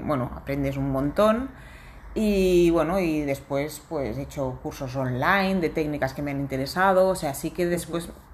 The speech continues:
Speaker 1: Ya siempre me he intentado ir formando, ¿no? Para aprender cada día un poco más.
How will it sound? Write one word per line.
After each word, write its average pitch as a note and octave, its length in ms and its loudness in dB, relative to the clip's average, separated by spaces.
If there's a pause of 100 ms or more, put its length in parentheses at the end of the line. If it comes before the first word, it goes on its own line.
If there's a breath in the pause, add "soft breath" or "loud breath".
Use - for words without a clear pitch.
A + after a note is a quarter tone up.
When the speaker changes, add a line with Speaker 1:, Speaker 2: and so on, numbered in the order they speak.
(460)
Speaker 1:
Ya F3 420 2
siempre F3+ 640 0
me E3 100 -6
he D#3+ 40 -2
intentado D#3 440 2
ir E3+ 140 2
formando, D#3 580 0
¿no? F3 220 0
Para D#3 160 2
aprender C#3+ 340 -4
cada D#3+ 160 6
día C#3+ 220 4
un E3 100 -2
poco C#3+ 200 -8
más. B2+ 400 -6